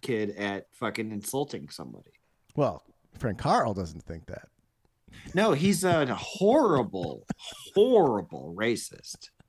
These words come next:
Speaker 2: But yeah, they also, I think the culture breeds a thicker skin. You're like, <laughs> you've de-, you've dealt with people s-, snapping on you at school and all kinds of shit. I'm not saying that as a generalization, but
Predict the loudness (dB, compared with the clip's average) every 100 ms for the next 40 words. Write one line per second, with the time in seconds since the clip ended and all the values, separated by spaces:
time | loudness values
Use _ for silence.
0 | _ _ _ -20 -20 -20 -20 -16 -14 -8
1 | 4 4 6 6 4 2 2 4 4 4
2 | 2 -4 -6 -4 -4 -6 -6 -4 -4 -6
3 | -12 -10 -4 -2 -2 -6 -4 -6 -6 -10
4 | -8 -8 -8 -12 -20 -18 -10 -4 -2 -2
5 | -2 -4 -4 -6 -4 -4 -8 -20 2 4
6 | 4 6 4 4 0 0 _ 0 0 0
7 | -6 -8 -12 -14 -12 -2 2 2 2 -2
8 | 0 0 0 2 2 0 -6 -2 0 0
9 | 0 -2 -4 -6 -8 -8 -8 -10 -10 -8
10 | -8 -6 -6 -4 -6 -4 -4 -4 -4 -6
11 | -8 -8 -6 -6 -4 -6 -4 -6 -6 -8
12 | -8 -8